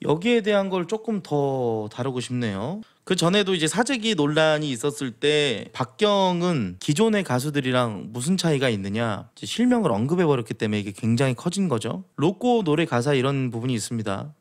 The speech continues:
이것도 잠깐 이제 화제성이 있었죠. "여기도 똑같아, 보이는 게 다가 아니야. 돈으로 뭐든 사재끼지. 조작이 가능해." 이 대부-, 이, 이 대목이 난 참 멋있다고 생각을 하는데, 이 사재기하는 걸 작업이라 부른데, 난 궁금해. 그들도 나처럼 무대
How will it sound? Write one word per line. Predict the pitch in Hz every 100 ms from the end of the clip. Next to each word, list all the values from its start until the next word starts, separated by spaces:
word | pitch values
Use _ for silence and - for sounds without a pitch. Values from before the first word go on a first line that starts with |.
| -
이것도 | 113 113
잠깐 | 110 101 110 104 104 -
이제 | - 104
화제성이 | 127 156 147 123
있었죠. | 101 110 110 123 156 _ - - - _ _ -
"여기도 | 131 147 143
똑같아, | 147 156 143 120
보이는 | 107 120 127
게 | 123
다가 | 127 104 120
아니야. | 123 104 117 98 -
돈으로 | 117 143 151
뭐든 | 110 127 147
사재끼지. | - 190 196 - 107 - - _ _ -
조작이 | 123 147 160
가능해." | 139 113 127 107 98 117 _ - - - -
이 | 196 254 254
대부-, | 143 151 165 185
이, | 160 185 -
이 | 180
대목이 | 226 247 233 196
난 | 170
참 | 165 196
멋있다고 | 123 113 147
생각을 | 127 123 113
하는데, | 104 101 135 117 101 - _
이 | 170 190
사재기하는 | - 233 320 247 254 214
걸 | 208 233
작업이라 | - 139 208 185 160
부른데, | 127 117 170 131 104 -
난 | 180 214
궁금해. | - 165 175 190 139 104 -
그들도 | 160 156 190 175 180
나처럼 | 107 107 - 160 139
무대 | 117 131